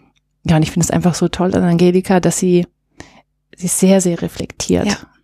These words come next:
Speaker 1: und hat, man merkt, sie hat sich schon sehr viel mit ihrem Leben und allem beschäftigt und ist einfach, äh,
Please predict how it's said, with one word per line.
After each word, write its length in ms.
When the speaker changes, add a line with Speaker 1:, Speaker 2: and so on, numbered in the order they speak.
Speaker 1:
und 580
hat, 440
man 180
merkt, 220
sie 120
hat 140
sich 80
schon 160
sehr 200
viel 140
mit 100
ihrem 180
Leben 600
und 120
allem 260
beschäftigt 760
und 280
ist 140
einfach, 580
äh, 200